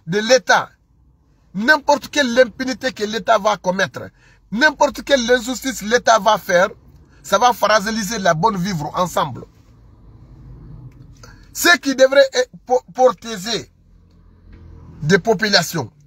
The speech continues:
ceux qui devraient protéger l'unité nationale, si c'est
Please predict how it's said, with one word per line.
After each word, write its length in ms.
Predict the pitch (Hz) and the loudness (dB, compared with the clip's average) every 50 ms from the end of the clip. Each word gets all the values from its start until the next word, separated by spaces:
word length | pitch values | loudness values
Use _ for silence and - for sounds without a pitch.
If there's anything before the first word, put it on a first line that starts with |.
| _ _ _ _ _ _ _ _ _ _ | _ _ _ _ _ _ _ _ _ _
ceux 280 | - - - 311 320 262 | -16 -2 2 2 2 2
qui 180 | - 269 254 | 0 -6 2
devraient 440 | 254 262 262 269 269 262 214 156 - _ _ _ _ _ _ _ _ | 4 4 4 6 4 4 2 2 -4 _ _ _ _ _ _ _ _
protéger 540 | _ 277 277 - - 262 269 247 202 262 240 208 | _ -2 -2 -2 -2 -4 -6 -6 -4 -4 -6 -4
l'unité 440 | 208 240 254 240 240 196 247 226 | -4 -4 -4 -4 -4 -2 -2 -2
nationale, 440 | 196 190 175 - 185 165 151 131 113 - _ - - _ _ | 0 0 -2 -2 -4 -6 -6 -6 -8 -10 _ -20 -20 _ _
si 200 | - - 294 311 277 | -4 -2 -2 -2 0
c'est 200 | - 277 466 | 0 -2 -2